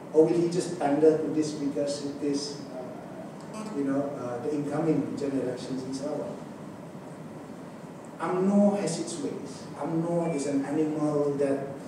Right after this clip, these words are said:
we have yet to really understand. They know how to catch you at the weakest moment, as they have shown how they caught a lot of our parliamentarians and even our state assemblymen to cross over towards their side.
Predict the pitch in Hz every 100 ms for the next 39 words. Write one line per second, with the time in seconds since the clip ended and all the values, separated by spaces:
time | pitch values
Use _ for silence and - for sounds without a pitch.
0 | - 135 139 131 - - - - 131 135
1 | 123 117 117 - 123 - - - - -
2 | - - - - - - - 160 175 175
3 | 190 202 208 185 170 165 - - 185 202
4 | - 185 160 - 143 143 156 - 156 -
5 | - 135 131 151 220 - - - - 190
6 | - 170 156 - 175 175 175 165 156 147
7 | 147 156 143 156 156 147 143 135 139 135
8 | - - 135 135 139 135 135 143 143 143
9 | 147 151 151 143 139 139 127 - - -
10 | 165 160 156 139 135 139 156 156 156 180
11 | 175 175 160 170 170 165 165 160 160 -
12 | -